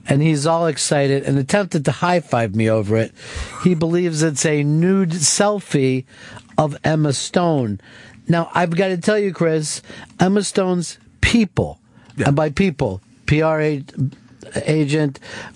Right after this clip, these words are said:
Speaker 1: uh, her theatrical agent, her manager, they've all assured us that this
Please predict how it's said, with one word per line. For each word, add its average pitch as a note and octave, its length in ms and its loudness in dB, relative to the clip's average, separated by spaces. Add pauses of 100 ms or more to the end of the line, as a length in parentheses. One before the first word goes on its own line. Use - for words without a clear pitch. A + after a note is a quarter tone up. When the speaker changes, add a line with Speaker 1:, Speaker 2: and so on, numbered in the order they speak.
Speaker 1:
uh, B2 360 0 (120)
her A#2 560 2 (520)
theatrical D#3 580 0
agent, D3 480 0 (460)
her C3 200 2
manager, D#3 920 0 (1600)
they've E3 220 0
all G3 240 -2
assured F#3+ 440 -2
us D#3 200 -2
that D3 220 -2
this - 640 -2